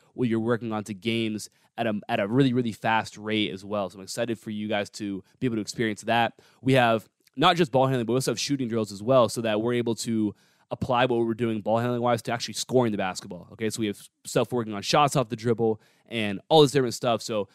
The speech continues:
not only are you working ball handling, but you also have opportunities to work on your scoring as well. Um, and I think that's really, really good, and that's really important too.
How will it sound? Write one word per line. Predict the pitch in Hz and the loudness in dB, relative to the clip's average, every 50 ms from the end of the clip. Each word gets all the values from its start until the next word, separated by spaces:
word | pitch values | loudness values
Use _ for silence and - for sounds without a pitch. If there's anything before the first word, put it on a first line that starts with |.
| _ _ | _ _
not | 135 151 | 2 4
only | 151 156 160 147 | 4 6 4 4
are | |
you | 135 127 127 | 4 4 2
working | 123 120 113 110 | 0 0 -2 -2
ball | 95 113 120 123 | 0 0 0 2
handling, | 120 113 110 107 104 | 0 -2 -2 -4 -4
but | 101 - - | -6 -6 -4
you | 110 110 | -2 0
also | 113 110 - 123 113 | 0 0 -2 -4 -4
have | 110 110 | -2 -2
opportunities | 110 107 101 - - 110 107 104 | -2 -4 -6 -10 -14 -16 -16 -14
to | - 110 | -14 -12
work | 104 110 104 - | -12 -10 -10 -8
on | 107 98 95 98 98 | -6 -6 -6 -6 -6
your | 98 104 104 - | -8 -8 -8 -8
scoring | - - - 110 117 120 117 104 95 | -12 -10 -4 0 2 2 2 0 -2
as | 92 87 | -6 -4
well. | 101 107 110 98 78 73 - _ _ _ _ _ - | -2 -2 -2 -2 -2 -6 -14 _ _ _ _ _ -8
Um, | - 104 101 95 92 85 - | -6 -4 -4 -4 -4 -6 -8
and | 101 104 101 | -6 -4 -4
I | 101 | -2
think | 101 123 120 98 | -2 -4 -4 -2
that's | 107 107 107 - | -2 -2 -2 -4
really, | - 110 104 101 | -6 -6 -4 -4
really | 101 104 101 98 | -4 -4 -4 -6
good, | 92 92 107 104 101 95 | -6 -4 -2 -2 -2 -2
and | 98 | -4
that's | 98 98 - - | -6 -8 -6 -6
really | 110 107 101 | -4 -4 -2
important | 98 92 - - 113 98 92 95 - | -4 -6 -4 -4 -4 -4 -4 -6 -2
too. | - 160 151 135 131 | 2 6 6 6 6